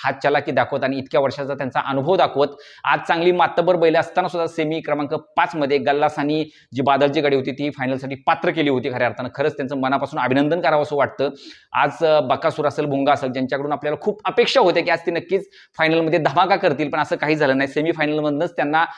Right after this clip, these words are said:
माघार घ्यावी लागली आणि फायनलपर्यंत त्यांना पात्रता मिळवता आली नाही. हरकत नाही मित्रांनो, हे बैलगाडा क्षेत्र आहे, इथं काहीही होऊ शकतं आणि काहीही घडू शकतं, आप-, असं आपण वारंवार म्हणतो आणि तोच, अ, एक, अ, म्हणजे कार्यक्रम आज बऱ्यापैकी, अ,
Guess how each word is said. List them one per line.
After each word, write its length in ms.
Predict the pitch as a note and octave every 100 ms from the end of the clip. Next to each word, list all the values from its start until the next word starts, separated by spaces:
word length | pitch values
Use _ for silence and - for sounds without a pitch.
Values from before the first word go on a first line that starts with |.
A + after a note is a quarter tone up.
| -
माघार 380 | C3 D3 D3 F#3+
घ्यावी 260 | E3+ E3 D#3+
लागली 220 | D3 C#3
आणि 140 | C#3
फायनलपर्यंत 600 | D3 C#3 C3+ C#3 C3+ B2+
त्यांना 280 | B2+ B2+ B2+
पात्रता 340 | B2+ B2 A2+ B2
मिळवता 320 | A#2 A#2 C3+
आली 220 | C#3+ F3+
नाही. 140 | D#3+ D3
हरकत 220 | D#3+ A3+ D4
नाही 140 | G3
मित्रांनो, 280 | E3 C#3 C#3+
हे 360 | - - - F#3+
बैलगाडा 280 | G3+ G#3
क्षेत्र 340 | G3+ A#3+ A#3 A#3
आहे, 100 | G#3
इथं 140 | G#3+
काहीही 440 | G3 F3 F#3+ D3+ B3+
होऊ 140 | A#3
शकतं 240 | G3 D#3
आणि 100 | F3
काहीही 400 | E3+ D#3+ E3 E3
घडू 140 | F3 F3
शकतं, 260 | E3+ E3
आप-, 180 | D#3+ D#3+ C#3+
असं 160 | D3 D#3
आपण 140 | D#3+
वारंवार 500 | D3+ D3 D3+ C#3+ F3+
म्हणतो 240 | F#3 D#3+
आणि 180 | D#3+ D#3
तोच, 380 | D3+ - G#3+ - - - -
अ, 60 | B2
एक, 460 | B2+ B2+ C3+ C3+
अ, 180 | C#3 C3
म्हणजे 300 | B2+ C3+ C#3
कार्यक्रम 440 | C#3 C#3 C3+ D3+ D3
आज 140 | B2+
बऱ्यापैकी, 520 | C3+ C3+ C3+ C#3 C#3
अ, 240 | C3+ B2